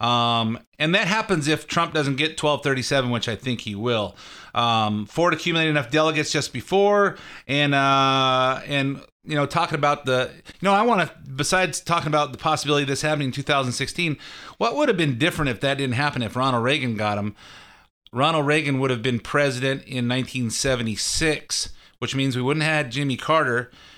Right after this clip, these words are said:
and then he'd be, the first half of his, the first half of his actual term would have been him,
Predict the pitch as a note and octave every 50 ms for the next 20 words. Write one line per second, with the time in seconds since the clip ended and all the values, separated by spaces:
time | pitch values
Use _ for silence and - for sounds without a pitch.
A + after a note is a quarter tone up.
0 | - - _ _ _ - B2+ C3 B2+ B2+ B2+ B2+ B2 B2 B2 B2+ - - _ _
1 | - A#2+ A2+ C3+ C#3+ C#3 C#3 C#3+ C3 A2+ B2+ C3+ C3 C3 C3+ C#3 - B2 A#2 -
2 | - D3+ D#3 D#3 - D3 D3 C#3+ - - B2 A2 B2 B2+ A#2+ A2 - - _ -
3 | B2 B2 - - D#3+ D#3 D#3+ - D3+ C#3+ - D3 C3 A2+ B2+ C3 C#3+ D3 - -
4 | - A#2+ A#2 A2+ - C3 B2 B2 B2 A#2+ A#2 A2+ G#2+ F#2+ G2 A#2 A#2 A2+ A2 G2
5 | A#2 A#2 A#2+ B2 B2+